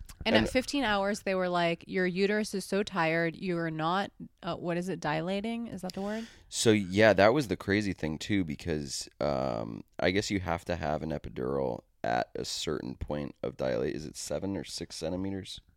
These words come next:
Speaker 2: Seven centimeters, I think it was. Anyway, so when we went in, originally, it was, like, eight in the
Speaker 1: No,
Speaker 2: morning.
Speaker 1: you don't have to have an epidural.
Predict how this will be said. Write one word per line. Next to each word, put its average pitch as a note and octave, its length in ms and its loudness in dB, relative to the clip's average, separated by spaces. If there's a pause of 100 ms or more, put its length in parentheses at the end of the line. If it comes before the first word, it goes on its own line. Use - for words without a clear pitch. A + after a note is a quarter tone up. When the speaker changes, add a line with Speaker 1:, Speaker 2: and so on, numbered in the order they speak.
(100)
Speaker 2:
Seven F2 360 -2
centimeters, A#1+ 440 -6
I G1+ 60 -10
think - 220 -16
it G1+ 120 -16
was. - 180 -18 (920)
Anyway, G#2 280 6
so F#2 600 6 (220)
when G2 260 0
we F#2+ 100 4
went G#2+ 320 4
in, F2 480 2 (1300)
originally, D#2 880 0 (420)
it - 40 -4
was, D2+ 120 -4
like, - 220 -8 (480)
eight E2 180 -2
in C#2+ 60 -6
the - 60 -2
Speaker 1:
No, B3+ 80 6
Speaker 2:
morning. A#3 100 4
Speaker 1:
you C#4+ 80 4
don't D#4 160 2
have A#3 260 0
to A3 80 -4
have F#3+ 180 -4
an E3+ 80 -8
epidural. F3 720 -4